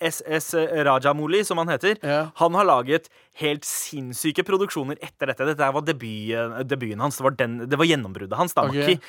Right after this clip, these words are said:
Speaker 2: ok.
Speaker 1: Etter det så har han laget sånne svære krigsfilmer. Har du hørt om Bahubali-filmene?
Speaker 2: Er det han som har
Speaker 1: Det er
Speaker 2: laget
Speaker 1: han
Speaker 2: dem?
Speaker 1: som har laget, eh, de. Det her var liksom gjennombruddet hans, Maki.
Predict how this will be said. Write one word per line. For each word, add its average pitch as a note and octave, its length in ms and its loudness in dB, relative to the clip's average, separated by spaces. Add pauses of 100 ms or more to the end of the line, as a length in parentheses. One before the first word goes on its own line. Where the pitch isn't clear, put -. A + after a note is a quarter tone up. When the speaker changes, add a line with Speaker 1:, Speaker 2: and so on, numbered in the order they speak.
Speaker 2:
ok. C#3 60 -6
Speaker 1:
Etter C3+ 180 0
det D#3 140 6
så E3+ 60 4
har D#3 100 6
han C#3 120 4
laget B2 100 -4
sånne C#3 100 -2
svære B2 600 2
krigsfilmer. A2+ 580 -8
Har C#3+ 140 4
du D3 60 4
hørt C3+ 120 2
om C#3+ 120 -2
Bahubali-filmene? B2+ 1400 0
Speaker 2:
Er C3 80 2
det C3 80 6
han A#2+ 80 2
som A#2+ 100 -2
har C3 60 4
Speaker 1:
Det - 20 2
er A#2+ 40 2
Speaker 2:
laget - 0 -
Speaker 1:
han C3 100 4
Speaker 2:
dem? A3+ 80 4
Speaker 1:
som C4 80 -2
har D#3 80 6
laget, B2 360 0
eh, B2 360 -2
de. A#2+ 140 -4
Det C3+ 100 0
her D3 160 4
var D#3 140 4
liksom C#3 260 -4
gjennombruddet G#2+ 460 -4
hans, C#3+ 260 -4
Maki. B2+ 340 -6